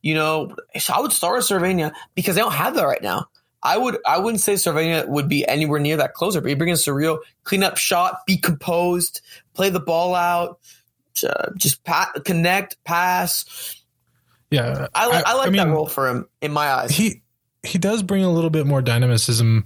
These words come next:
Speaker 2: dynamism, dynamicism, dynamicness to the match, um, than does Cerrillo. Um, who was the guy last year that they brought in from, I think it was Colombian, um, he's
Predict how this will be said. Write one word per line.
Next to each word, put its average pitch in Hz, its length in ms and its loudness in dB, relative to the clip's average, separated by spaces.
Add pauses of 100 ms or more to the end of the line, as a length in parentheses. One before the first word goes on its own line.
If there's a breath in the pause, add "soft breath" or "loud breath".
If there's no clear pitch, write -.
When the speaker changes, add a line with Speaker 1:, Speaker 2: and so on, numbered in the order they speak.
Speaker 2:
dynamism, 139 560 4 (180)
dynamicism, 123 640 2 (380 loud breath)
dynamicness 139 1000 2 (280 loud breath)
to 135 100 0
the 131 40 4
match, 127 480 2 (360 loud breath)
um, 117 640 4
than 123 420 4
does 113 260 4
Cerrillo. 117 680 4 (580 loud breath)
Um, 120 260 4
who 160 300 2
was 247 100 0
the 226 100 -2
guy 156 200 2
last 127 360 2
year 127 120 4
that 120 100 2
they 120 120 2
brought 117 240 2
in 117 220 6
from, 117 380 2
I 120 80 4
think 160 120 6
it - 20 4
was 143 240 2 (180)
Colombian, 120 880 4 (100)
um, 117 600 4 (500)
he's - 180 -4